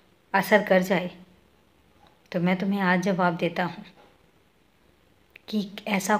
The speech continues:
कोई भी जादू नहीं होता है, ना कोई काला जादू होता है और ना ही कोई टोना टोटका होता है। तुम जिन चीज़ों से डर रहे हो, मुझे पता है कि तुम्हें क्या चीज़ें परेशान कर रही हैं।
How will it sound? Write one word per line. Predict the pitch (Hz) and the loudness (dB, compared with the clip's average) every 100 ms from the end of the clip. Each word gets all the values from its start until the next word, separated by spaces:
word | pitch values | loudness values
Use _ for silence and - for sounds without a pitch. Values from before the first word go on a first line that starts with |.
| 208 | 0
कोई | 196 196 | 0 2
भी | 220 | 2
जादू | 202 170 180 | 2 2 2
नहीं | 190 180 190 | 2 0 0
होता | 180 170 170 | -2 -2 -6
है, | 170 - - _ _ _ - | -6 -14 -20 _ _ _ -2
ना | 180 | 0
कोई | 180 185 | 0 0
काला | 190 190 214 | 4 4 4
जादू | 214 185 208 | 4 2 0
होता | 202 196 208 | 0 0 0
है | 196 220 - - - _ - | 0 -4 -8 -20 -20 _ -4
और | 185 | 0
ना | 180 | 2
ही | 170 196 | 2 0
कोई | 214 202 | 0 0
टोना | 202 185 196 | 0 2 2
टोटका | 190 175 - 180 | 0 -2 0 0
होता | 175 170 | 0 -2
है। | 165 180 - - - _ - _ _ | -2 -4 -14 -20 -20 _ -20 _ _
तुम | 220 220 | 2 4
जिन | 196 196 | 4 2
चीज़ों | 240 240 | 2 2
से | 247 254 | 2 2
डर | 196 190 | 4 4
रहे | 202 180 | 4 4
हो, | 175 175 - - _ _ - - | 2 -4 -10 -18 _ _ -12 -2
मुझे | 185 208 | 2 2
पता | 196 185 220 | 2 4 4
है | 214 | 4
कि | 220 226 | 2 2
तुम्हें | 220 214 208 | 2 2 4
क्या | 202 | 4
चीज़ें | 208 208 190 220 | 4 2 0 2
परेशान | 202 185 180 190 202 | 2 2 2 0 0
कर | 196 190 | 2 2
रही | 185 175 | 4 0
हैं। | 170 | -2